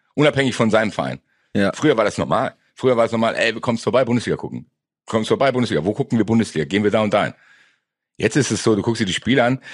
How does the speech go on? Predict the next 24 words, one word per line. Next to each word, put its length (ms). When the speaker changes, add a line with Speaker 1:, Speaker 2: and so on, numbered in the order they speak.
Speaker 1:
Wenn 140
ich 80
jetzt 140
fragen 340
würde 240
zu 140
irgendwelchen, 580
äh, 300
Leuten, 400
ey, 180
habt 160
ihr 80
Bock, 140
Bundesliga 340
zu 80
gucken, 240
würden 220
die 100
denken, 260
irgendwas 300
ist 140
mit 100
mir 100
passiert. 380